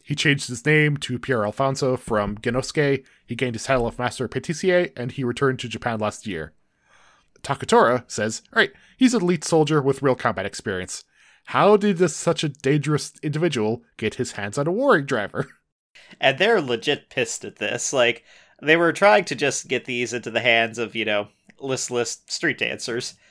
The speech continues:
Speaker 2: not actual soldiers.
Speaker 1: Yeah, uh, well, he's pissed, but everybody else is almost having fun at how much Takatora's getting pissed. 'Cause Sid is like, "Hey, you know, I only give the driver to specific people, but if they don't initialize it like a big idiot and let someone else steal it, that's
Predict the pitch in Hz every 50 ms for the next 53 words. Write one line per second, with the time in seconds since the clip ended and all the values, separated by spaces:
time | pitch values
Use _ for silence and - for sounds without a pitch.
0 | _ _ _ - 120 120 117 - - 123 117 110 - - - 117 110 107 - 120
1 | 107 113 110 - 113 131 143 - - - - _ _ _ _ _ _ - - _
2 | _ _ 202 202 - - - _ - 127 131 135 131 - - 165 160 156 - _
3 | _ _ - 294 330 370 370 302 - - - _ - - 120 107 - - - -
4 | 180 - 208 247 311 339 240 226 202 202 202 220 220 - 202 175 151 - - 165
5 | 175 170 160 - - 165 156 143 156 156 147 - - 143 143 143 143 131 143 139
6 | 139 135 - - - 120 - - - 131 113 107 101 - 117 107 107 - - 98
7 | - - - - _ _ - - - - _ - 180 160 - 226 190 170 180 175
8 | 147 - 196 208 202 143 123 135 135 143 143 127 - - _ - 127 127 143 170
9 | - 170 170 160 156 151 139 156 151 151 147 131 151 139 139 135 - - 123 -
10 | - - - 131 - 143 - 135 - - 185 170 - 110 110 - _ _ _ -
11 | - _ _ _ - 117 117 110 - - 104 98 127 139 151 156 160 160 151 -
12 | 147 147 180 - - 165 147 139 - - - 143 135 123 - 131 113 110 135 143
13 | 139 - 139 156 139 120 123 120 - - 110 107 107 123 - - 131 117 131 135
14 | - - - 135 160 160 127 120 117 - _ 110 110 117 - - -